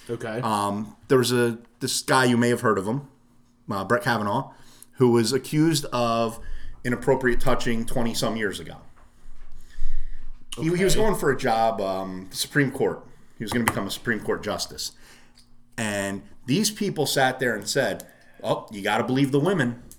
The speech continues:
Speaker 2: The, you know, the women are accusing him. We don't need evidence. We don't need facts. He's guilty.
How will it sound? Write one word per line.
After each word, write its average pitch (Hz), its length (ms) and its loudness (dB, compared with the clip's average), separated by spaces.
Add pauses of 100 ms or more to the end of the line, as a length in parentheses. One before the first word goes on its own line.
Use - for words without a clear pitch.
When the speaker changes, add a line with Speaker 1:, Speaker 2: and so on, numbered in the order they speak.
(300)
Speaker 2:
The, 113 200 -8
you 120 80 -2
know, 107 160 -2
the 104 80 0
women 156 220 2
are 214 100 2
accusing 208 380 0
him. 123 240 -2 (100)
We 113 120 0
don't 180 140 0
need 196 160 0
evidence. 131 480 -2 (160)
We 113 100 -4
don't 131 140 -2
need 156 140 0
facts. 104 520 -4 (360)
He's 139 240 4
guilty. - 380 4